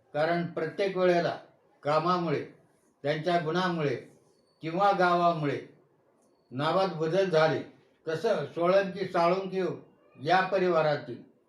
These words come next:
ही एक प्रसिद्ध शहानोकळे मराठा क्षत्रिय घराणं, मूळ राजपूत अग्निवंशीय क्षत्रिय, राजस्थानमधून, गुजरातमधून पुढे महाराष्ट्रात स्थलांतरित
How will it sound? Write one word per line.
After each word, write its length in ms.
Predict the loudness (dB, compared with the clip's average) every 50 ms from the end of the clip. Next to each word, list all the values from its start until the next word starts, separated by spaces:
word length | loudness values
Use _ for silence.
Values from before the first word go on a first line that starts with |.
| _ _ _ _ _ _ _ _ _ _ _ -4
ही 140 | 2 4
एक 320 | 4 4 4 0 -4 -12 -20 _ _ _ _ _
प्रसिद्ध 600 | -6 -4 -4 -4 -2 -2 -2 2 2 4 4 2 0 -2 -6 -18 _ -4
शहानोकळे 600 | 0 2 2 2 2 0 -2 -4 -4 -2 -2 -2
मराठा 460 | -2 0 0 0 2 2 0 0 -2 -4
क्षत्रिय 520 | -4 -4 -6 -6 -4 -2 0 2 2 2
घराणं, 360 | 2 0 -2 -2 -2 -6 -8 -10 -14 -18 _ _ _ _ _ _ _ _ _ _ -12
मूळ 240 | -8 -2 0 0 2
राजपूत 560 | 2 2 2 2 0 -2 -6 -8 -6 -2 0
अग्निवंशीय 880 | 0 0 0 0 0 -2 0 0 0 0 0 -2 -4 -4 0 2 2 2
क्षत्रिय, 580 | 2 0 -2 -4 -2 -2 -2 -2 0 -2 -2 -4 -6 -10 -18 _ _ _ _ _ _ _ _ _ -10 -4 -2
राजस्थानमधून, 1080 | 0 0 0 2 0 0 0 0 0 0 0 0 0 -2 -2 -2 -2 -4 -4 -6 -8 -12 -14 -18 _ _ _ _ -10 -8
गुजरातमधून 960 | -6 -2 2 2 4 4 2 2 -2 -4 -4 -4 -2 -2 -2 -2 -2 -4 -10 -14 -18 _ _ _ _ _ _ _ _ _ _ _ _ _ _ _ _ _ _ _
पुढे 240 | -4 0 2 2 2
महाराष्ट्रात 580 | 4 4 4 4 4 4 2 0 0 -2 -2 -2
स्थलांतरित 760 | -2 -6 -6 -2 -2 2 2 2 0 0 -2 -2 -2 -2 -4